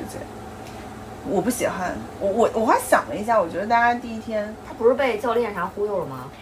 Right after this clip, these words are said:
Speaker 1: 对，所以我觉得这里面有几种可能。
Speaker 2: 嗯。
Speaker 1: 就是，嗯，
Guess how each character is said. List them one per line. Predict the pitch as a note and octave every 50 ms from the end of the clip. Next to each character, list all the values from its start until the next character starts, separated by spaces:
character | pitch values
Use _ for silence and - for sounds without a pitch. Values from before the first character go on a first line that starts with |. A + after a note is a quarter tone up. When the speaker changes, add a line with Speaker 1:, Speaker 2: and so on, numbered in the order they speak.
| - - -
Speaker 1:
对， | C4 B3+ G3+ -
所 | - - C4
以 | D#4
我 | D4 A3+
觉 | F3+ F#3
得 | G3 G#3+
这 | C4 B3+
里 | A#3
面 | F#3+ F#3 F#3
有 | F3+
几 | F3+ - E3
种 | E3+ F3 F#3
可 | F#3+ - -
能。 | - - - - - - -
Speaker 2:
嗯。 | G3+ G3 F#3+ F#3+ F3+
Speaker 1:
就 | F3 C#4
是， | C4+ - C4 A#3+ A3 G#3+ - - - - - - - -
嗯， | - F#3 F#3+ F#3 F3 F3 F3 E3 -